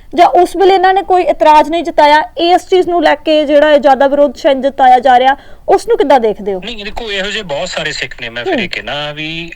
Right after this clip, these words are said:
Speaker 2: ਜਿਨ੍ਹਾਂ ਨੇ, ਮੈਂ ਪਹਿਲੇ ਗੱਲ ਹੀ ਤੋਂ ਸ਼ੁਰੂ ਕੀਤੀ ਵੀ ਜਿਨ੍ਹਾਂ
Speaker 1: ਹੂੰ।
Speaker 2: ਨੇ ਸਿੱਖਾਂ ਤੇ ਹੋਏ, ਅਹ, ਜ਼ੁਲਮ ਦੀ ਆਵਾਜ਼ ਆਪਣੇ ਅਹੁਦਿਆਂ ਤੇ ਰਹਿ ਕੇ ਨਹੀਂ ਚੱਕੀ, ਪਰ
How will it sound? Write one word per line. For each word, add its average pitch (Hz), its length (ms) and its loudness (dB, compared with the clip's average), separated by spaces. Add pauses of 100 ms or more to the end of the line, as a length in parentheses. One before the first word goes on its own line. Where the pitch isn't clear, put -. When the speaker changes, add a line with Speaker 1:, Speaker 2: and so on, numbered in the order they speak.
(140)
Speaker 2:
ਜਿਨ੍ਹਾਂ 143 340 -8
ਨੇ, 147 140 -6
ਮੈਂ 151 200 -8
ਪਹਿਲੇ 160 300 -8
ਗੱਲ 135 220 -8
ਹੀ 139 60 -10
ਤੋਂ 131 120 -12
ਸ਼ੁਰੂ 113 220 -14
ਕੀਤੀ - 280 -14
ਵੀ 165 120 -12
ਜਿਨ੍ਹਾਂ 139 240 -8
Speaker 1:
ਹੂੰ। 262 60 -6
Speaker 2:
ਨੇ 214 80 -8
ਸਿੱਖਾਂ - 440 -10
ਤੇ 151 120 -10
ਹੋਏ, 127 380 -10
ਅਹ, - 1200 -12
ਜ਼ੁਲਮ 135 340 -10
ਦੀ 143 200 -8
ਆਵਾਜ਼ 120 580 -8
ਆਪਣੇ 131 380 -12
ਅਹੁਦਿਆਂ 123 320 -12
ਤੇ 123 140 -10
ਰਹਿ 117 160 -8
ਕੇ 139 140 -8
ਨਹੀਂ 143 260 -10
ਚੱਕੀ, - 320 -12 (420)
ਪਰ 185 240 -10